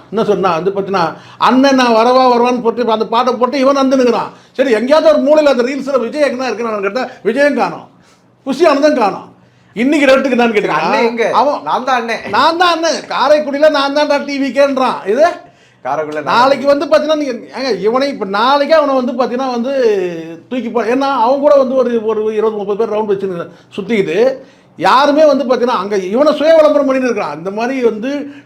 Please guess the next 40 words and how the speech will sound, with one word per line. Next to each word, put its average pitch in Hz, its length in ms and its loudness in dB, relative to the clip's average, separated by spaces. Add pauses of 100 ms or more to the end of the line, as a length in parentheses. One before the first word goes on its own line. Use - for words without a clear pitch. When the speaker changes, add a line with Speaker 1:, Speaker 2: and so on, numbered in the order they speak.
Speaker 1:
டி 240 120 -2
வி 254 120 0
கேல 226 160 0
இருக்கிற 208 280 -2
பல 220 260 2
பேர், 226 120 2
அதுவும் 226 240 -2
இப்ப 233 160 -2
வேற 254 160 2
வந்து 233 220 0
இவனுக்கு 226 200 0
ஒரு 196 340 0
அறிக்கை, 185 340 0
இது 170 200 -6
தெரியாம 220 460 -2 (580)
அவர் 202 180 2
அறிக்கை 214 300 2
விடுறான். 170 300 -4
யாரு? 160 200 -4
இந்த 151 160 -6
புஷி 175 240 -4
ஆனந்த். 147 300 -2 (120)
மண்டையில - 0 -
அவனுக்கு 190 500 -6
ஏதாவது 180 380 -6
அவனுக்கு 131 440 -10
ஆ-, 120 220 -10 (580)
ஆட்டு 190 340 -2
மூளை, 202 240 0
மாட்டு 180 300 -4
மூளை 180 200 0
எதனா 160 40 0
இருக்கா, 160 380 -4
என்னன்னே 151 340 -2
தெரியல, 196 340 -2
மூளை 214 280 2
இருக்கானே 196 40 2
தெரியல 185 300 -4
முதல்ல 139 340 -8
அவனுக்கு. 127 380 -12